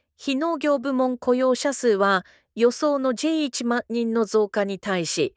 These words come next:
わずか不巻き前人の増加にとどまりました。この労働市場の軟化は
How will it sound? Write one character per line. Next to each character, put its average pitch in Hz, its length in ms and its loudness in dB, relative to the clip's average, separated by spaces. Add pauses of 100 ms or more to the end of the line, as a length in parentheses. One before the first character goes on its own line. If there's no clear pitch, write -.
(260)
わ 202 160 4
ず 196 140 -2
か 160 280 0
不 175 140 0
巻 226 340 -2
き - 60 -8
前 294 240 2
人 247 220 -2
の 226 100 2
増 208 220 2
加 208 180 0
に 214 260 -2
と 214 140 -2
ど 202 140 0
ま 190 120 0
り 175 120 -4
ま 170 160 -4
し - 80 -6
た。 151 260 -2 (560)
こ 208 80 2
の 202 220 0
労 233 200 4
働 233 240 2
市 285 120 -6
場 226 220 2
の 208 120 0
軟 208 300 -2
化 202 160 2
は 196 260 4